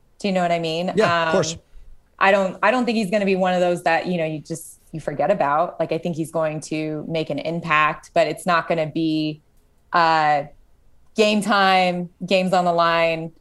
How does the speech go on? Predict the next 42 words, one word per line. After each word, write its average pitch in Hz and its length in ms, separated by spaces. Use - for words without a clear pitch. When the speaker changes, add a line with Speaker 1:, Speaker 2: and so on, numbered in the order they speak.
Speaker 2:
Sure. 208 240
Speaker 1:
You 185 80
know, 165 340
Steph 180 400
is 165 100
driving 170 440
and 160 120
kicks - 240
out 160 200
to 156 100
him. 147 120
Like, 180 120
I 175 100
don't, 185 220
I 185 60
don't 196 120
know 190 140
if 180 80
he'll 185 100
be 170 180
in 156 320
those 185 300
sort 170 160
of 156 60
moments. 151 640
Uh, 156 280
it 185 60
would 190 120
be 180 100
great 196 260
if 190 120
he 156 100
was, 151 320
'cause 180 120
I 165 100
think 165 200
he'd 156 100
be 151 260
fine 175 400
with 147 180
it, 151 240
but, 190 280